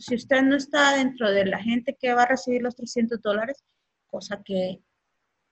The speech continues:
ha ayudado a un montón de gente, tiene que ir al Senado. Hace quince días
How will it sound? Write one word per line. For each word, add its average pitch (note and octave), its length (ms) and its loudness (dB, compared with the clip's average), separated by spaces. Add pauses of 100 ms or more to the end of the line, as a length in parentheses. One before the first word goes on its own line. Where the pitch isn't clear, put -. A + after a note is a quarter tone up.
(260)
ha B3 80 6
ayudado A#3 360 6
a A3 40 4
un G#3+ 80 4
montón G#3 300 -2
de G3+ 60 -6
gente, A3 440 -8 (880)
tiene C4+ 240 6
que B3+ 100 0
ir B3+ 80 6
al A3 120 4
Senado. F#3 360 -8 (1040)
Hace B3+ 200 -6
quince D#4 300 2
días C#4 260 2